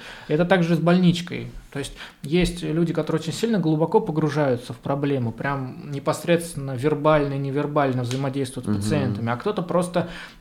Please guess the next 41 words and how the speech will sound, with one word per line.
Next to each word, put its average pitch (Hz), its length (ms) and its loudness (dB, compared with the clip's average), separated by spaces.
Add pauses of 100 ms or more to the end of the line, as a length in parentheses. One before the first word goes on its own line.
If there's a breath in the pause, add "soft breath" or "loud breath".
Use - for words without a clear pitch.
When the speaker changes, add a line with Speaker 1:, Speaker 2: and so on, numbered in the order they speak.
(120)
Speaker 1:
пишет 180 400 -4
и - 180 -8
спрашивает: 143 560 -2
«А 131 60 0
можно 175 280 2
я 160 120 6
вам 143 160 2
пришлю 160 300 2
посылку 165 520 4
из 127 80 -2
Екатеринбурга, 123 760 -2
да, 127 120 -2
с - 80 -10
лекарствами?» 120 640 -6 (160)
«Да, 147 200 0
можно, 143 320 -2
вот 117 100 -8
на 135 100 -4
этот 123 220 -6
адрес». 110 240 -8 (920 loud breath)
Ну, 180 180 -4 (400)
Speaker 2:
Мгм. 110 300 2
Speaker 1:
кто-то 147 180 -2 (220 loud breath)
Speaker 2:
Это 107 140 4
как, 104 180 -6
знаешь, 120 320 0
вот 95 160 -10
то, 95 80 -12
что - 120 -12
ты 92 60 -12
говорил 95 180 -4
про 95 140 -2
лидерство, 120 500 -6
и 87 200 -4
у 92 60 -8
меня 98 200 -6
есть 90 180 -10
такое, 90 520 -8
м, 87 600 -10
ну, 92 120 -8
как, - 140 -16